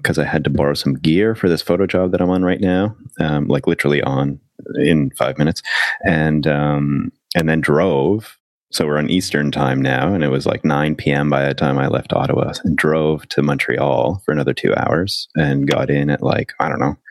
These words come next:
twelve thirty at night, which, um, is a three-hour time difference from you guys. So it was a bit of a crazy day, a bit of a crazy day, but it all worked out.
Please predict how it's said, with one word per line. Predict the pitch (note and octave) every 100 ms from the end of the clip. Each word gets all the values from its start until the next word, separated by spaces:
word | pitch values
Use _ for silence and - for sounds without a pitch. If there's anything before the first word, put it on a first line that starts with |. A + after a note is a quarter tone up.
| - - - - _ _ _
twelve | - D#2 E2
thirty | - C#2+ D#2 D#2+
at | -
night, | D#2 A2 -
which, | E2+ E2 - -
um, | D#2 D2+ D2+ D2+ D2+ G2
is | E2+
a | D2+
three-hour | - D#2+ D#2 D2 D#2 D2+
time | F2+ D#2+ E2
difference | E2+ F2+ -
from | D2
you | D#2+
guys. | F2 F#2
So | E2+
it |
was | A#2
a | G2+
bit | - - E2
of | F2 D2
a |
crazy | - C2+ C#2 D2
day, | - D2 - _ _
a | -
bit | -
of | -
a |
crazy | - C#2+ -
day, | D2
but | D2 F2+
it |
all | F2+ G#2
worked | G#2+ A#2
out. | A#2